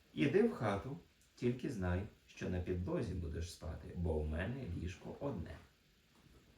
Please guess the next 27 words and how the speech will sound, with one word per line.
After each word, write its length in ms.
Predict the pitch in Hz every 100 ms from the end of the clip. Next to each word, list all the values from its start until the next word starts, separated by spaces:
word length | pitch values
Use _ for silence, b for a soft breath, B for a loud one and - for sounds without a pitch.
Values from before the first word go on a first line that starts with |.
| - - - B B B B B -
Зайшла 460 | 90 87 95 - 254
вона 240 | - 87
в 80 | 85
хату, 500 | - 240 233 143 127 - 117
лягла 340 | 101 90 -
на 80 | 180
підлозі 520 | - 95 98 - 98
та 140 | - 233
й 100 | 208
знов 300 | 226 233 233
плаче. 420 | - 87 - - - - - - -
«Чого 340 | - 233 196 190
ти 140 | 185
плачеш?» — 580 | - 165 160 135 - - -
питає 380 | 87 95 85 82
він. 200 | 82 85 B B B B -
«Я 200 | 202 180
боюся 640 | 170 175 165 151 156 156 127
на 160 | 110 101
підлозі 560 | 117 113 107 92 90
сама». 480 | - 107 95 85 80 - - - - B B B -
І 120 | -
він 220 | 233 - -
пустив 440 | - - - 143
її 180 | 85 80
на 180 | 80 78
ліжко. 400 | 82 87 -